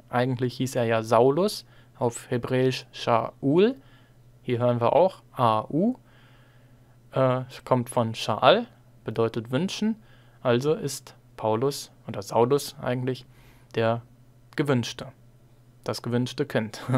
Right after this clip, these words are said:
<laughs> haben seine Eltern also bekommen. Ähm,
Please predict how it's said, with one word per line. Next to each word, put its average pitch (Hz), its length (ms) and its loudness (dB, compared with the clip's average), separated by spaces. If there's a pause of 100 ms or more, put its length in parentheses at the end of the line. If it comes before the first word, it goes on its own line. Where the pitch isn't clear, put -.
(200)
<laughs> - 360 -16
haben 110 180 -2
seine 107 260 -2
Eltern 110 300 -4
also 107 220 -8
bekommen. - 380 -10 (1300)
Ähm, 135 480 0